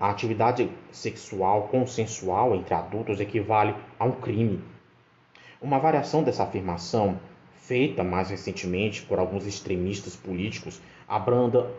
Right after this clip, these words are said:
um pouco essa retórica. Ame o pecador, mas tenha em mente que os seus atos são uma doença, um vício que precisa de tratamento. Por que que eu contei essa história?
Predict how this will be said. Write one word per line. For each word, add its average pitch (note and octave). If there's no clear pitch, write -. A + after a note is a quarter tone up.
um C#3+
pouco D#3
essa G2+
retórica. E2+
Ame D#3
o D3
pecador, D#3
mas E3+
tenha D#3+
em C#3+
mente B2+
que -
os A2+
seus G2
atos G#2
são A#2+
uma B2+
doença, A2+
um A#2
vício C#3
que F3+
precisa E3+
de C#3
tratamento. C3+
Por G#3+
que B3+
que B3
eu -
contei E3+
essa C3+
história? D#2+